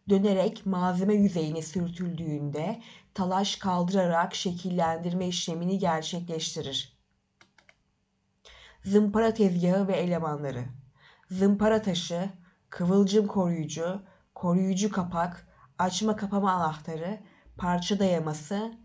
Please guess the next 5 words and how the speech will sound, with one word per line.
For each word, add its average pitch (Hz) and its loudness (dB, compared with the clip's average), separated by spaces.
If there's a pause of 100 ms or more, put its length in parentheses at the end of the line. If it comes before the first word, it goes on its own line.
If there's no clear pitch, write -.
(180)
motor 180 -2
gövdesi. 139 -6 (3500)
Zımpara 240 2
taşları 190 0
seçilirken 180 -4